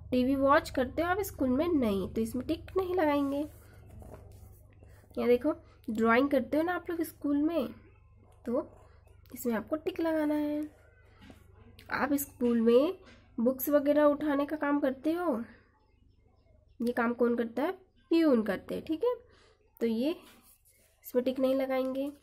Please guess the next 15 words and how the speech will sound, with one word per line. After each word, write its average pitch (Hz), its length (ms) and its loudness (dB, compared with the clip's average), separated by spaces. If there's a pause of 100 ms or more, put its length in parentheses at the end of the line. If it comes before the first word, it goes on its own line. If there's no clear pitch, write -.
(680)
आप - 240 -2 (1300)
साइकिल 240 520 0
चलाते 240 480 -2
हो 359 300 -2
स्कूल - 420 -4
में, 330 320 -2 (2500)
ओके, 262 180 -4 (680)
चलाते 226 500 2
हो, 311 200 2
जैसे 254 280 0
आप 233 220 -2
लोगों 247 160 4
के 262 80 -4
पास 269 260 -4
toys 233 480 0